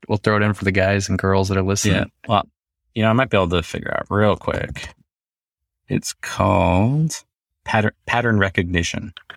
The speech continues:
Speaker 1: Pattern Recognition. Perfect. Well, thanks for
Speaker 2: Yeah.
Speaker 1: finding that. We'll,
Speaker 2: Came
Speaker 1: we'll
Speaker 2: out
Speaker 1: throw
Speaker 2: in
Speaker 1: it in there.
Speaker 2: two thousand three.
Speaker 1: I'll, I'll add it on my ever-growing list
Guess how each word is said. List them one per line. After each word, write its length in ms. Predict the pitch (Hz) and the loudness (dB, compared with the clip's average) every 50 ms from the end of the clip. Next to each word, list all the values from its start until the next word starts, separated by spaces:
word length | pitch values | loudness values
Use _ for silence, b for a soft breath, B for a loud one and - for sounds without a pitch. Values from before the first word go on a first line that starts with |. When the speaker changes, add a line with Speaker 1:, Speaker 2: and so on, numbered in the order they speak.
| _ - - - _ _ _ _ _ _ _ _ _ _ - _ | _ -16 -18 -18 _ _ _ _ _ _ _ _ _ _ -18 _
Speaker 1:
Pattern 380 | - - - - 95 98 110 110 | -12 -8 -4 -2 0 2 2 2
Recognition. 600 | 110 113 - - 110 104 104 117 - - - - - - | 2 0 0 0 0 2 2 0 -2 -4 -6 -8 -8 -4
Perfect. 400 | - - 185 196 - - - 95 | -2 0 0 0 -2 -4 -4 -4
Well, 80 | 98 - | -2 0
thanks 200 | - 143 160 - | 0 0 0 -2
for 100 | - - - | -8 -2 0
Speaker 2:
Yeah. 80 | 180 170 | 0 2
Speaker 1:
finding 260 | 185 208 185 - - | 2 2 0 -2 -2
that. 140 | - - - | -4 -2 0
We'll, 140 | 113 143 147 - - - - - | 0 0 0 -4 -10 -14 -14 -14
Speaker 2:
Came 220 | - - - 101 | -10 -4 -2 0
Speaker 1:
we'll 80 | 98 98 | 2 2
Speaker 2:
out 60 | - | 2
Speaker 1:
throw 100 | - - | 2 2
Speaker 2:
in 80 | - 180 | 2 2
Speaker 1:
it 60 | 185 | 2
in 120 | 185 170 | 2 4
there. 100 | 127 92 | 2 2
Speaker 2:
two 40 | 92 | 2
thousand 260 | 87 90 87 92 87 - - | 0 0 -2 -2 -2 -2 -2
three. 340 | - 95 - - - - - _ _ _ _ _ _ _ _ _ _ _ _ _ _ - | -2 0 -2 -2 -4 -6 -12 _ _ _ _ _ _ _ _ _ _ _ _ _ _ -2
Speaker 1:
I'll, 100 | 117 120 | 2 2
I'll 80 | 123 | 4
add 100 | 127 127 | 2 2
it 100 | 127 120 | 2 2
on 120 | 120 117 110 | 2 2 4
my 260 | 110 107 104 92 - - | 2 2 0 -2 0 0
ever-growing 920 | 113 113 113 113 120 110 101 101 104 104 104 104 101 98 92 92 90 90 | 2 2 4 2 0 0 2 2 2 2 2 4 2 2 2 2 0 0
list 400 | 92 92 90 - - - - | 0 -2 -2 -2 -4 -6 -6